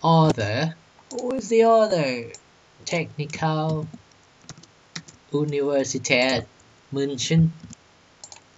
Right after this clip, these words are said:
Publication, mm, not really, not really a publication. Two thousand eighteen,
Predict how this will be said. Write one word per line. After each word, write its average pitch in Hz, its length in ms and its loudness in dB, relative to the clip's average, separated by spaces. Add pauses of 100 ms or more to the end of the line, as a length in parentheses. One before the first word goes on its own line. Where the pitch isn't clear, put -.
(220)
Publication, 143 1400 -2 (640)
mm, 107 1080 -4 (600)
not 156 240 -4
really, 214 480 4 (240)
not 143 240 -12
really 165 400 -4
a 156 280 -6 (120)
publication. 170 840 -4 (680)
Two 110 160 -8
thousand 104 600 -4
eighteen, 170 920 -4